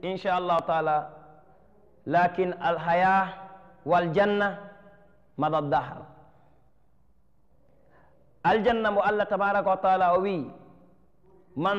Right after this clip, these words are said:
صام رمضان إيمانا واحتساب، غفر له ما تقدم من ذنبه." Sa hori Ramadan ha gasni, Allah tabaraka wa ta'ala o wi o yaftamo o natnama aljanna. "الصوم لي وأنا أجزي به." Korka ko min, min yoɓata ɗum.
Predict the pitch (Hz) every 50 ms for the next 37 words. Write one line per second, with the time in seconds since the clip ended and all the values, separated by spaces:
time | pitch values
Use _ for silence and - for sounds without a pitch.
0 | 190 - - 208 214 214 202 202 196 190 190 185 175 185 196 196 202 202 202 202
1 | 196 180 151 120 151 - - - 208 220 214 208 202 202 202 202 196 196 196 190
2 | 190 185 196 190 - - - 196 196 185 - 165 175 - 175 - - - - -
3 | - - - - - - - - - 120 123 120 151 202 175 208 208 190 185 185
4 | 185 185 180 180 180 175 175 170 180 165 170 170 160 165 165 170 170 165 160 151
5 | 165 160 156 135 123 113 - - - - - - - - - - 160 160 160 175
6 | 180 185 185 180 180 175 175 170 170 165 160 160 165 160 156 143 160 151 - 143
7 | 147 160 180 - - - - - - - - - 147 160 165 160 160 175 160 165
8 | 165 165 160 156 156 156 151 - 156 151 156 151 151 156 156 151 151 156 160 156
9 | 160 - 156 156 147 147 147 147 147 - 147 147 139 135 139 135 135 143 139 127
10 | 117 - - - - - - - - - - - - - - - - - 139 139
11 | 139 - 160 160 160 156 151 151 156 156 147 147 143 143 147 143 135 143 151 143
12 | 147 135 147 143 139 151 147 - - - - - - - - - - _ _ -
13 | _ _ _ _ _ _ _ _ _ _ - - 165 165 165 - 160 147 - 151
14 | 156 156 156 151 151 156 156 151 156 147 151 151 156 147 151 151 151